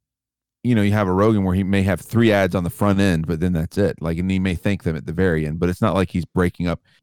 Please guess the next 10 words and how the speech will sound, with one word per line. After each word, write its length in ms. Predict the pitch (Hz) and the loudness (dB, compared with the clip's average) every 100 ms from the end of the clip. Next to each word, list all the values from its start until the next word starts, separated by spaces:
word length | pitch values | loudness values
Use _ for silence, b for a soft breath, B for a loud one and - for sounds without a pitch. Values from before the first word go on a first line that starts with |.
| _ | _
So 360 | - 113 107 - _ _ _ - | 0 4 2 0 _ _ _ -8
you 160 | 113 | -4
can 120 | 135 131 | -2 0
tell 240 | 156 156 | 2 2
the 80 | 139 | 4
ones 220 | 123 117 | 2 2
that 80 | 98 | 0
are 80 | 98 | 0
kinda 220 | 104 92 | 0 0
like, 280 | 90 82 | 0 -2